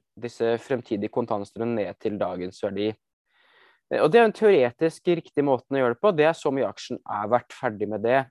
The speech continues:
Problemene er jo åpenbare at, eh, jeg vet ikke hva fremtidig kontantstrøm blir. Det kan være mange ting som påvirker det.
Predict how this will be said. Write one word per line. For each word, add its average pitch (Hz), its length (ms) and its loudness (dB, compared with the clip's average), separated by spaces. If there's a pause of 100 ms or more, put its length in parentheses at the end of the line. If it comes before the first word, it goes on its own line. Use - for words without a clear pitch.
(960)
Problemene 135 560 2
er 117 140 6
jo 123 180 6
åpenbare 107 480 0 (220)
at, - 180 -12
eh, 120 300 0
jeg 113 100 -2
vet 101 160 -10
ikke 110 160 -6
hva 101 160 2
fremtidig 104 400 -6
kontantstrøm 104 560 -8 (160)
blir. 156 320 -2
Det 220 80 -8
kan 113 140 2
være 104 180 -4
mange 107 160 -6
ting 107 240 -10
som 107 80 -8
påvirker 101 480 -4
det. 131 180 4